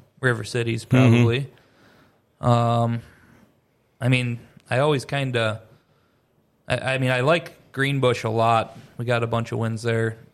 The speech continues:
Speaker 1: Um, like Devil's Lake a lot, but competition-wise would be River Cities. Uh,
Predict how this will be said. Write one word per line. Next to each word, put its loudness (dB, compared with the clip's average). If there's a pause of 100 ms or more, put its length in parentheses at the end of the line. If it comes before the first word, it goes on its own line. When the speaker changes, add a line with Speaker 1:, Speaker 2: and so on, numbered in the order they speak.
(120)
Speaker 1:
Um, 0 (360)
like 0
Devil's -4
Lake -2
a -6
lot, -2
but -2 (580)
competition-wise -2
would -4
be -4
River -6
Cities. -8 (240)
Uh, 2